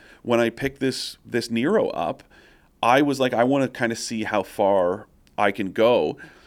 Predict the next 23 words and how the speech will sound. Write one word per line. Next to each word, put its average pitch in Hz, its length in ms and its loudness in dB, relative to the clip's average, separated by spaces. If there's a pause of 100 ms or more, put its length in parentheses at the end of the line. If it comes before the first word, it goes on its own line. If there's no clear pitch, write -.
(120)
So 131 140 4
I 117 100 8
was 113 180 0
heading 120 460 0
up 110 340 -2
towards 104 840 -2 (280)
Collingwood, 113 760 0 (540)
and 123 240 0 (340)
the 120 160 2
range 131 380 0
anxiety 107 640 0
was 120 520 -2 (380)
out 139 320 4
of 120 160 -2
control. 135 420 0
Now, 123 260 4 (340)
it, 147 140 0 (160)
it 135 100 0
was 135 140 0
very 139 340 2
accurate. 101 520 -2
When 120 160 -2
I 156 240 2